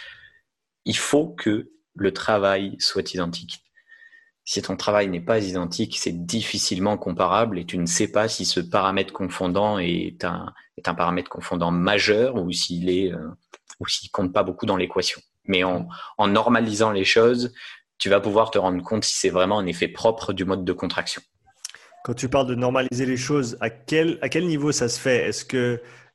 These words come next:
Speaker 2: euh, est-ce que c'est au niveau des, des répétitions par série ? Est-ce que c'est,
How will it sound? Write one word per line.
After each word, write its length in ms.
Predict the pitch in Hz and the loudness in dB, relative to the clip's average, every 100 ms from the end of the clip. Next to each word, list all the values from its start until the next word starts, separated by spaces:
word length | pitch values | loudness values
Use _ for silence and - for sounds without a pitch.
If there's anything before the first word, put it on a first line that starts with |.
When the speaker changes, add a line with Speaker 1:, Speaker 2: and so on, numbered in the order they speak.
| _ | _
Speaker 2:
euh, 720 | - 98 98 95 98 95 - 101 - - | -6 -4 -4 -6 -6 -8 -8 -10 -10 -8
est-ce 160 | 117 - | -6 -4
que 80 | |
c'est 160 | 120 - | -4 -2
au 140 | 117 | -2
niveau 600 | 113 117 110 117 117 110 - - | -2 -4 -2 0 0 -2 -4 -8
des, 300 | 104 98 98 | -6 -4 -6
des 160 | 98 107 | -6 -2
répétitions 560 | 117 123 123 113 120 | -2 -2 -6 -8 -8
par 220 | 113 123 | -2 -2
série ? 320 | - 139 139 143 | -2 -2 -2 -2
Est-ce 240 | 104 107 | -2 -4
que 100 | 120 | -6
c'est, 380 | 107 117 107 | -4 -2 -2